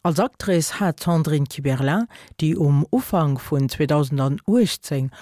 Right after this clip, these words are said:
fünfzig Jahre alt gouf, scho viel Succès gefeiert. Neunzehnhundertsechsundneunzig kriegt sie ihren nächsten César für den Film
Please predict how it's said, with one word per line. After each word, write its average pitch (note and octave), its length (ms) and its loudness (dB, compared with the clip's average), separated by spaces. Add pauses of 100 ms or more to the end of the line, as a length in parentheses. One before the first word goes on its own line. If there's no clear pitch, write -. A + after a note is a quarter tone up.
(120)
fünfzig - 500 -6
Jahre F#3 220 0
alt E3 180 2
gouf, D#3+ 260 0 (220)
scho - 180 -4
viel G#3 320 0
Succès - 580 -4
gefeiert. C3 720 -2 (420)
Neunzehnhundertsechsundneunzig A3 1400 2
kriegt - 240 -4
sie D3+ 100 0
ihren C#3+ 140 4
nächsten D#3 520 0
César G#3 480 0
für F3 80 -4
den C#3+ 100 -2
Film A#3+ 380 0